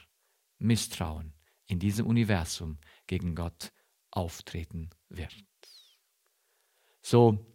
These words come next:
wir leben hier, kurz bevor Jesus Christus kommt. Das ist unsere Zeit. Deshalb liegt, liegt unser Hauptinteresse an dieser Zeit. Was sagt die prophetisch, die Prophetie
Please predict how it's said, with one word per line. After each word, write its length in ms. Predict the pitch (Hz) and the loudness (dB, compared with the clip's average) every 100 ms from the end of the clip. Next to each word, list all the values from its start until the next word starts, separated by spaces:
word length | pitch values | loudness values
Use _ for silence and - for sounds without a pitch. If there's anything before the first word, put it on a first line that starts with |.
| _ | _
wir 440 | - 101 135 90 95 - _ _ _ | -4 2 4 4 0 -8 _ _ _
leben 380 | 120 110 104 82 | 4 6 4 -2
hier, 400 | - 120 85 - - - _ _ _ _ _ | -2 -2 -2 -6 -16 -20 _ _ _ _ _
kurz 640 | - 147 190 - - - - _ _ _ _ | 2 2 2 -2 -6 -8 -14 _ _ _ _
bevor 640 | 113 98 - 104 98 95 98 - _ _ | -4 -4 -4 -2 -2 -2 -6 -16 _ _
Jesus 340 | - 98 92 - | -4 -2 -2 -4
Christus 420 | 98 95 101 - | -6 -6 -8 -10
kommt. 380 | - 90 80 - | -8 -8 -8 -6
Das 140 | - 113 | 0 2
ist 200 | 117 - | 2 2
unsere 320 | 139 123 127 | 2 4 2
Zeit. 340 | - 120 82 - - - - _ - - - | 4 4 2 -4 -20 -20 -20 _ -20 -4 8
Deshalb 320 | 147 165 151 | 10 10 8
liegt, 320 | 160 147 - | 4 2 4
liegt 380 | 143 175 - - - - | 8 8 6 -16 -20 -8
unser 260 | 151 151 139 | 2 4 6
Hauptinteresse 960 | 196 208 110 107 110 104 113 - 110 - - - - | 6 4 0 0 2 4 2 2 0 0 -10 -20 0
an 160 | 135 | 2
dieser 260 | 131 127 135 | 2 0 0
Zeit. 520 | - 120 85 - - - - | -2 -4 -4 -8 -18 -20 0
Was 240 | - 220 220 | 8 8 10
sagt 320 | 214 220 - | 10 8 8
die 180 | 165 156 - - | 6 6 -4 -6
prophetisch, 640 | - 160 147 214 214 180 - - _ - | 4 8 10 10 8 2 2 -10 _ 8
die 80 | |
Prophetie 800 | 180 180 - 175 - 240 165 110 | 8 8 4 0 0 2 4 2